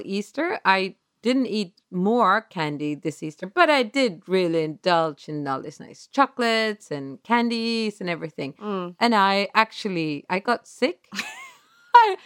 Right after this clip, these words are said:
Speaker 1: I was sick for twenty-four hours,
Speaker 2: You had
Speaker 1: like,
Speaker 2: to throw up.
Speaker 1: really throwing up. Yeah, yeah.
Speaker 2: Wow.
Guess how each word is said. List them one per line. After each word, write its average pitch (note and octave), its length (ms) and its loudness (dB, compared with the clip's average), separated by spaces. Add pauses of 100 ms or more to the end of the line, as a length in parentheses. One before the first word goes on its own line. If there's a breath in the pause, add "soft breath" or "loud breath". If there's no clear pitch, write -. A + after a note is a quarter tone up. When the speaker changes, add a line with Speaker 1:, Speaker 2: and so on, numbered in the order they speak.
(320 loud breath)
Speaker 1:
I F#4+ 140 6
was F#4+ 200 2
sick G4 300 0
for E4 140 2
twenty-four D#4+ 560 2
hours, C#4 380 4
Speaker 2:
You A3+ 60 2
had A3+ 80 2
Speaker 1:
like, G3 80 -4
Speaker 2:
to A#3 40 -14
throw A3 300 2
up. G#3+ 140 4
Speaker 1:
really C#4+ 360 0 (160)
throwing D4 480 4
up. E4+ 240 2
Yeah, A#3+ 280 2 (120)
yeah. E3+ 300 2
Speaker 2:
Wow. D#3+ 100 -16